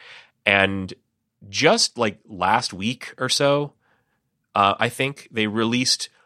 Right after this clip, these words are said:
Ultra Wings two, which is the sequel to my very favorite V R experience from the P S V R. And so, of course, I've been trying that.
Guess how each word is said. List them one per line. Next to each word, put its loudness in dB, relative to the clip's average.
Ultra 0
Wings -4
two, -2
which 2
is -4
the -6
sequel -4
to -10
my 0
very -2
favorite -4
V -8
R 2
experience -2
from -2
the -6
P 0
S 2
V -10
R. -12
And -10
so, 0
of -4
course, 0
I've -2
been -8
trying -2
that. -6